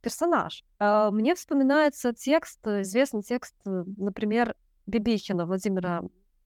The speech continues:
Бибихина, текст «Язык философии». Дело в том, что я этот текст изучала, это курс лекций, изучала именно с философскими целями, то есть исследовала его структуру, отчасти и с филологическими целями тоже.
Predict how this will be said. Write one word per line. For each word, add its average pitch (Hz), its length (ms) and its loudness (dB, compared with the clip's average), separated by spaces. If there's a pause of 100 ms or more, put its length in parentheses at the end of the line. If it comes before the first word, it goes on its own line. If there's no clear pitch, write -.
(140)
Бибихина, 285 720 0
текст - 440 -4
«Язык 220 300 -2
философии». 240 640 -4 (440)
Дело 247 180 2
в - 40 -20
том, 262 120 -4
что - 180 -6
я 262 120 4
этот 247 180 -4
текст 226 300 -4
изучала, 269 640 2
это 196 280 -2
курс - 280 -8
лекций, - 500 -6 (380)
изучала 220 500 2
именно 185 580 -2 (880)
с - 140 -20
философскими 202 540 -4
целями, 311 440 4
то 208 140 -4
есть 196 200 -8
исследовала 185 560 -4
его 190 320 0
структуру, 294 800 0
отчасти 214 500 -2
и 180 120 -6
с - 120 -10
филологическими 214 800 0
целями 240 380 -2
тоже. 214 360 -2